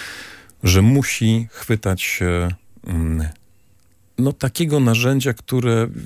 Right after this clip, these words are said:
że tak powiem, jest obusieczne, bo to, e, dostaniemy, tak mówiąc, e, po prostu i my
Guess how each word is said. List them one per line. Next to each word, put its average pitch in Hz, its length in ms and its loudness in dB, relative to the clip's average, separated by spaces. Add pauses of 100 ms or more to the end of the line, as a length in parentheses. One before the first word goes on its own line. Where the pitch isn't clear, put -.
(200)
że 123 120 -8
tak 110 140 -4
powiem, 123 160 0
jest 113 160 0
obusieczne, 123 760 -2 (140)
bo 110 140 -4
to, 117 120 -4
e, 110 140 -2 (1500)
dostaniemy, 110 840 2
tak - 220 -8
mówiąc, 85 760 -4
e, 98 160 -10 (100)
po 87 100 -4
prostu - 420 -4
i 120 100 4
my 82 260 2